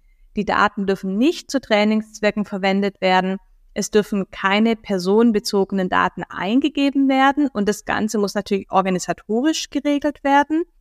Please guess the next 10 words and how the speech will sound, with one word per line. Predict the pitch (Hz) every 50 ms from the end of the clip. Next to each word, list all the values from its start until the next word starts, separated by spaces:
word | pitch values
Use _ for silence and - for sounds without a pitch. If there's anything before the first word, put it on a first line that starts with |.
| - -
Und | - 220 214 214
dann | 202 190 202 240 269 294 311 294 254 - -
muss | - 220 240 269 - - -
ich | - 247 220 - -
als | - 196 196 190 - - - - -
Lehrkraft | 180 190 208 254 254 - - 262 262 262 - _ -
meine | 208 196 202 202 202 202 190 -
Schülerinnen | - - - 226 226 226 233 226 214 214 220 208
und | - 196 190
Schüler | - - 208 202 202 -